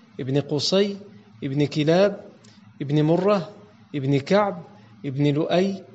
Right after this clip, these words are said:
Ibn Ghalib, Ibn Fihr, Ibn Malik, Ibn Nadr, Ibn Kinana,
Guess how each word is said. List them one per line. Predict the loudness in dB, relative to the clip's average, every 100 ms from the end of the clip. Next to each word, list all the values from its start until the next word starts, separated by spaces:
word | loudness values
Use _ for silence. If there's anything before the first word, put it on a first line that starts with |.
| -20 -18 -10
Ibn | 0 2
Ghalib, | 4 6 4 2 -2 -8 -18 -18 -10
Ibn | -4 -2 -2
Fihr, | 0 0 0 -8 -20 -20 -12
Ibn | -6 0 2
Malik, | 4 4 2 -2 -8 -20 -16 -10
Ibn | -6 0 0 2 4
Nadr, | 4 4 0 -2 -14 -20 -14 -4
Ibn | -2 0 0
Kinana, | 2 2 4 2 0